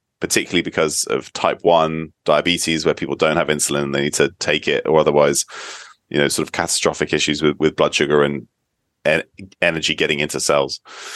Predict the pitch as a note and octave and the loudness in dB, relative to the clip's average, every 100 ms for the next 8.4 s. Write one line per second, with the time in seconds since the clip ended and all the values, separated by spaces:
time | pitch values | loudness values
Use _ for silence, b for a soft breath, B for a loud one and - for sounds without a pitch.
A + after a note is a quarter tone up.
0 | B B G#2+ G#2+ G#2+ - G#2+ F#2 E2+ E2 | B B 4 6 4 2 2 2 2 0
1 | F2 F#2 E2 D2+ D#2+ E2+ D#2+ D2 - D2 | 0 0 2 0 2 2 2 0 2 2
2 | D2 C2+ C#2+ D2 C#2+ C#2 C#2 - A#2+ - | 2 -2 -2 0 0 0 0 0 -2 -2
3 | - - G#2 F#2+ E2+ D#2+ C#2 - - G2 | -4 0 2 4 4 2 0 -2 -2 -2
4 | - F#2 - E2+ D#2+ E2+ _ _ - D2 | -2 -4 0 0 0 -4 _ _ 0 2
5 | C#2+ C#2+ C#2 - F2+ F2+ - F#2+ E2 D#2 | 2 0 -6 -2 0 2 2 4 4 2
6 | - _ _ _ _ - F#2 F2+ - F#2 | -12 _ _ _ _ -2 0 0 2 4
7 | F#2 F2 E2 D2+ D#2+ D2+ G1+ - D2+ D2 | 4 0 -2 -2 -2 -2 -6 -2 0 0
8 | C#2+ C2 - | 0 -4 -4